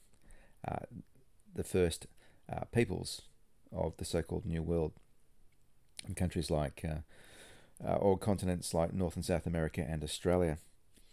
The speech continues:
Now, the Anthropocene reveals that while humans are its cause, we are not the sole causal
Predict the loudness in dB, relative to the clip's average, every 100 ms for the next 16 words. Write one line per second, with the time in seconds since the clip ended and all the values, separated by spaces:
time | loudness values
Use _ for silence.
0 | -18 -18 -18 -20 -14 -12 -6 8 10 12
1 | 10 8 4 2 4 4 6 10 10 10
2 | 6 -2 0 0 4 6 6 4 2 4
3 | 2 0 -2 0 2 0 -8 4 8 10
4 | 8 4 -2 -10 -14 -20 -20 -18 4 8
5 | 8 8 4 6 6 6 4 4 4 -2